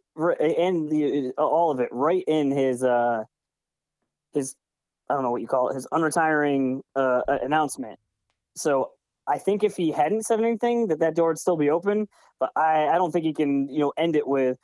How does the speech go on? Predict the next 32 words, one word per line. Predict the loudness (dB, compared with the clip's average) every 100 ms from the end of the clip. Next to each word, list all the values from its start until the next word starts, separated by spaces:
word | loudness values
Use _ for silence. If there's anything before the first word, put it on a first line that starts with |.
| _ -8
"I'm | -4
coming | -2 0
back | 0 0
for | -2
my | -2
twenty-third | 0 0 2 0 0
season | -2 -2 -2
in | -2
Tampa," | -2 -2 0 0 0
and | -2 -2
then | 0 0 -2 -6 -10 _ _ _ _ _ _ _ _ -14
try | -6 0 0 2
to |
go | 0
somewhere | 0 0 0 2
else. | 2 0 -4 -8
I'm | -4
pretty | -2 -2
sure | 0 0 2
that | 2 2 2 0
you, | 0
you | 0 0 0
mentioned | 0 -2 -4
Bruce | -4 -2
Arians | 0 0
a | 0
little | 0
bit, | -2
that | -4 -2
he | -2
had | -2
said, | 0 -2